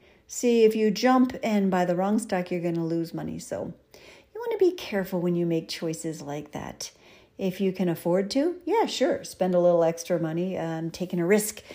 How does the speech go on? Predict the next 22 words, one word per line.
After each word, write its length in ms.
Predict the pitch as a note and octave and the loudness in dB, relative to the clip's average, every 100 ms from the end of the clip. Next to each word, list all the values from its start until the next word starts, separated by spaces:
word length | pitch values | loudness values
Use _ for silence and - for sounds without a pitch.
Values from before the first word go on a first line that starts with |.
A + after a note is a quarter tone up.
| - - | -16 -4
because 280 | G#3 A#3 G3 | 4 4 4
we're 100 | A3 | 0
supposed 500 | A#3 A3 A#3+ A#3+ - | -2 0 2 2 2
to 60 | |
be 160 | G#3 G#3+ | 2 2
brave 420 | - A3+ A#3+ G#3 | 2 2 2 0
on 160 | G#3 G#3 | 0 0
this 240 | G3 F3 F3 - - - - - | -2 -6 -12 -18 -20 -20 -20 -8
planet. 440 | - G3+ C#3+ D#3+ | -2 0 0 -2
We 100 | A3 | -4
cannot 380 | G#3+ G#3+ G#3+ G#3 | -2 -2 -2 0
just 320 | G#3 G3+ - | 0 0 0
sit 240 | - G#3+ F#3+ | 0 0 0
back 320 | F#3+ G3 - | 0 -2 -4
and 160 | G3 F3 | -4 0
be 220 | F3+ F3 - - | -2 -4 -12 -14
so 400 | - - G#3 B3 | -4 2 4 4
afraid 640 | C4 - E3 D#3 D#3 - | 0 0 0 0 -2 -4
to 100 | F3 | -2
make 220 | D3+ D3+ | -2 2
any 180 | A#3+ D4 | 4 4
decision 600 | F3 F3 F3 D3 D#3 | 4 0 -2 -2 -4